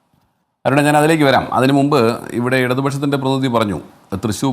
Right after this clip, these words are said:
പൂരം കലക്കിയതും അല്ലെങ്കിൽ എ ഡി ജി പിയുടെ കൂടിക്കാഴ്ചയുമായിട്ടൊന്നും യാതൊരു ബന്ധവുമില്ല എന്ന്, അല്ലെങ്കിൽ, ആ, പിന്നെ, ആ, തിരഞ്ഞെടുപ്പ് റിസൾട്ടുമായിട്ടൊരു ബന്ധവുമില്ലെന്ന്. ഇത് തന്നെയാണ്, ആ,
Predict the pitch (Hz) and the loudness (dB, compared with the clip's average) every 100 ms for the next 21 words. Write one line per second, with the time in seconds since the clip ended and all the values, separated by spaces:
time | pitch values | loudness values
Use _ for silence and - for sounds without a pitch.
0 | 127 127 127 117 113 120 117 113 - - | -2 -2 0 -2 -2 0 0 -2 -6 -6
1 | 101 113 117 113 78 101 107 107 113 113 | -2 -2 -2 -4 -6 -6 -4 -4 -4 -4
2 | 117 117 110 107 117 113 113 113 110 110 | -2 -4 -2 -4 -2 -2 -2 -4 -4 -4
3 | 107 101 107 101 98 104 101 95 87 76 | -4 -2 -2 -4 -4 -4 -4 -4 -4 -6
4 | - - 104 110 - 87 98 85 98 98 | -10 -10 -6 -6 -6 -6 -6 -6 -6 -6
5 | 85 - 95 90 101 107 110 101 98 107 | -8 -8 -8 -6 -6 -6 -6 -6 -6 -6
6 | 101 92 95 95 98 87 80 64 - 117 | -6 -6 -6 -4 -4 -6 -6 -8 -6 -2
7 | 139 151 151 120 107 - - _ _ _ | 0 0 0 0 -4 -10 -20 _ _ _
8 | _ _ _ _ _ _ _ - | _ _ _ _ _ _ _ -2